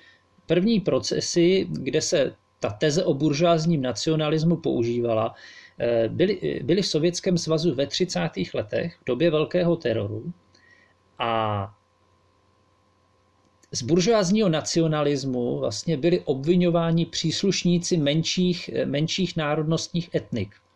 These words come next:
Ukrajinci, Bělorusové, Gruzínci, v podstatě z buržoázního nacionalismu protiruského zaměření. No a protože,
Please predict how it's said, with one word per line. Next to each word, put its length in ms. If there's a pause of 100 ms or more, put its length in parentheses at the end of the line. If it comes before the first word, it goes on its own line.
(120)
Ukrajinci, 800
Bělorusové, 1000 (140)
Gruzínci, 760 (540)
v 40
podstatě 420
z 60
buržoázního 680
nacionalismu 680
protiruského 920
zaměření. 600 (1000)
No 120
a 60
protože, 580